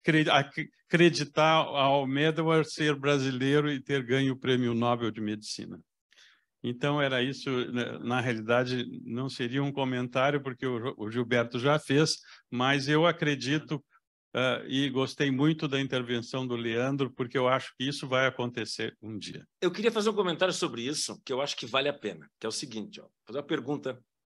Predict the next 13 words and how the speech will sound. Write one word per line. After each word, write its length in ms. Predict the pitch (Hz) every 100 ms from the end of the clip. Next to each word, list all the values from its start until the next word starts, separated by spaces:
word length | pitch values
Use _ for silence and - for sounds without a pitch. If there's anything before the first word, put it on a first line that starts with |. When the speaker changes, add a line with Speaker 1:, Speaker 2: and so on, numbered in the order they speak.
| _ _ _ -
Speaker 2:
pra 100 | 120
gente 320 | 143 - - _ _ - - - - _ _ -
fazer 300 | 110 107 120
uma, 200 | 117 107 107
uma, 560 | 107 104 104 95 - - _ _ _ _ _
assim, 320 | - - 101 - _ -
um 80 | 127
pens-, 340 | - 123 - -
uma, 320 | 113 123 113 - _ _
coletivamente 680 | - 170 170 139 127 131 147
a 40 | 131
gente 140 | 127
refletir. 640 | 127 127 131 120 113 104